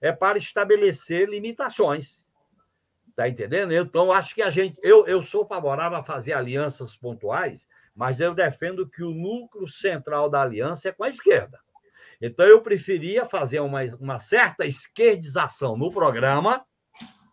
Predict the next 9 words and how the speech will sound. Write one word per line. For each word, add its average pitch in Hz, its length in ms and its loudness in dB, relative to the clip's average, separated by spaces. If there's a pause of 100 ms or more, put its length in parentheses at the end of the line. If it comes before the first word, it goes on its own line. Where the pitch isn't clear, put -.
(540)
a 160 100 0
partir 202 400 0
daí 185 320 4
fazer 151 380 -2
alianças 156 680 -4
pontuais 139 640 -4
em 123 160 -8
questões 113 640 -10
concretas 190 1080 -2